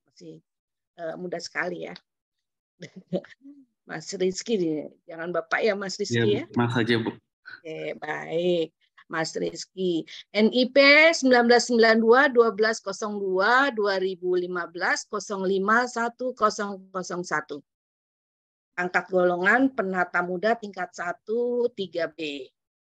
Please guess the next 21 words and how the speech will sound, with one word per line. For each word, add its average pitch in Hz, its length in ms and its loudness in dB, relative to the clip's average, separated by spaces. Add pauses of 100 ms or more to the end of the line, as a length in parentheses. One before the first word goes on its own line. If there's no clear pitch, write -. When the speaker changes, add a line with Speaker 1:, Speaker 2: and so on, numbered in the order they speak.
(1400)
Speaker 1:
Eh, 165 320 -2
jabatan 185 580 4
analis 208 460 -4
kebijakan 190 800 0 (400)
pada 180 260 0
unit 240 320 0 (560)
Pusat 311 480 0
Pembinaan 233 800 2
Program 214 480 -2
dan 185 240 -6
Kebijakan 185 800 -6
Pengembangan 185 720 -2
Kompetensi 185 800 -10
A - 160 -12
S 165 240 -12
N 254 320 -4 (480)
lan 226 560 2 (240)
Republik 165 480 -12
Indonesia. 156 640 -8 (460)
Alamat 175 340 0
kantor, 226 480 0